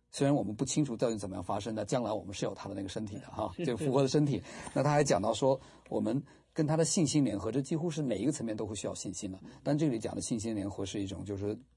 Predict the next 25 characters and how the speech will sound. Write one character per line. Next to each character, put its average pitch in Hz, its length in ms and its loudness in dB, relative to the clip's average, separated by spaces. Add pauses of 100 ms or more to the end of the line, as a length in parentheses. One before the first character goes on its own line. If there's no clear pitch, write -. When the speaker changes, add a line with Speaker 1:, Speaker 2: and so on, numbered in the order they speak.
(160)
Speaker 1:
得 110 180 0
救 156 160 4
的 101 80 -2
信 101 160 -6
心， 104 240 -8 (520)
把 113 120 4
我 107 60 2
们 104 160 -4
带 160 160 6
到 90 80 2
他 - 160 -6
里 90 160 -10
面， - 180 -14 (260)
葡 - 120 -8
萄 110 160 0
树、 104 260 -4 (140)
枝 139 240 -2
子 104 140 -6
等 92 200 -8
等。 101 160 -6 (380)
那 139 160 4
还 135 180 4
有 127 140 4
这 113 160 2
个 92 220 -2